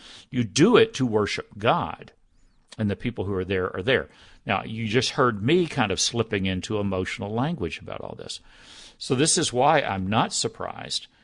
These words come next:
that, once again, we're kind of having a debate. And I'm not surprised that, that when the researchers at Lifeway Research did a poll on this,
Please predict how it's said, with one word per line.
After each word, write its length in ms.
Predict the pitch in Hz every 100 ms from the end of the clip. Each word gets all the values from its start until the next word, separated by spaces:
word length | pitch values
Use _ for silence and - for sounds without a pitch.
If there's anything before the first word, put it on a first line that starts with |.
| _ -
that, 140 | -
once 260 | 120 113 147
again, 320 | 113 92 92
we're 120 | 117
kind 280 | - 98 107
of 60 | 117
having 340 | 98 95 98
a 80 | 92
debate. 640 | 90 87 117 123 82 - - _ - _ _ _ _ _ _ _ _
And 100 | 113
I'm 140 | 98 104
not 180 | 143 -
surprised 540 | - 104 82 82 -
that, 240 | - -
that 140 | 104 98
when 140 | 98
the 80 | 92
researchers 760 | 95 131 - 90 - 90 - - _ -
at 300 | 98 90 76
Lifeway 540 | 98 104 123 - 85
Research 500 | 87 143 - 76 - - _ - - _ _ _ _ -
did 160 | 104 101
a 60 |
poll 420 | - - 185 190 110
on 160 | 90
this, 340 | 82 85 85